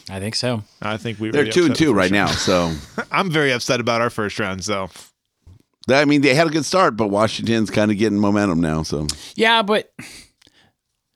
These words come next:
Speaker 3: We got Washington going to play Pittsburgh in the conference final, so. <laughs>
Speaker 1: But w-, what
Speaker 3: I
Speaker 1: it
Speaker 3: wanna see a repeat. <laughs>
Speaker 1: at,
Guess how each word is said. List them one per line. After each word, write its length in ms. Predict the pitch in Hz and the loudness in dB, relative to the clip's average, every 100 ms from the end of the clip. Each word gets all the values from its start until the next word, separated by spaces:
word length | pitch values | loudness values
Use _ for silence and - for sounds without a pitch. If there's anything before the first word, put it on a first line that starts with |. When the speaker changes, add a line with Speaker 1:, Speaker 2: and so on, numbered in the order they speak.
| _ _ _ _ _ _ - | _ _ _ _ _ _ -2
Speaker 3:
We 80 | 185 | 0
got 220 | 143 - | 0 0
Washington 460 | - - - - | -2 -2 -2 -4
going 260 | - 87 - | 0 0 -2
to 140 | - - _ _ _ _ | -4 -10 _ _ _ _
play 160 | - 85 | -2 0
Pittsburgh 520 | - 92 - 85 82 | 0 0 0 -2 -2
in 100 | 80 | -2
the 160 | 76 80 _ _ _ - | -4 -8 _ _ _ -8
conference 380 | 87 82 85 | -4 -4 -4
final, 300 | - 82 80 | -2 0 0
so. 180 | 76 82 95 - - | 0 0 0 -2 -2
<laughs> 420 | - - 131 - 147 - _ _ _ _ _ _ - _ _ | -2 0 -2 -2 -4 -6 _ _ _ _ _ _ -20 _ _
Speaker 1:
But 320 | 151 143 131 - _ _ | 0 2 0 -8 _ _
w-, 200 | - 175 170 | -6 -2 0
what 100 | 160 | 2
Speaker 3:
I 40 | |
Speaker 1:
it 60 | 131 | 2
Speaker 3:
wanna 120 | 98 | 0
see 140 | - | 0
a 60 | 90 | 0
repeat. 420 | 90 92 90 - - - | 0 -2 -2 -2 -4 -4
<laughs> 160 | - - | -20 -2
Speaker 1:
at, 240 | 165 170 | 2 2